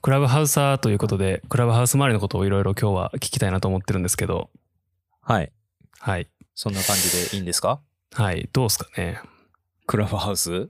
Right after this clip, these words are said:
Speaker 1: はい。十人でしょう。
Speaker 2: まあ、確かに、確かにがっつり十人ですね。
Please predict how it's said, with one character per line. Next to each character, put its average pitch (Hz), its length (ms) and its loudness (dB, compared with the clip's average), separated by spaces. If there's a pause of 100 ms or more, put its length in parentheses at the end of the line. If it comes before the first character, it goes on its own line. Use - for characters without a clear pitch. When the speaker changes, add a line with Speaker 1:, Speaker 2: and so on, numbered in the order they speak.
Speaker 1:
は 92 220 -4
い。 120 220 -6 (480)
十 117 280 4
人 120 120 4
で - 60 0
し - 140 0
ょ - 20 0
う。 - 40 -2
Speaker 2:
ま 85 40 -4
あ、 - 60 -6
確 - 80 -8
か - 0 -
に、 - 40 -20 (920)
確 165 220 2
か 107 100 0
に 85 360 -6 (160)
が 107 100 0
っ 104 100 -4
つ - 120 -4
り 95 100 0
十 92 180 -4
人 85 160 -6
で 80 80 -8
す 80 140 -8
ね。 76 180 -10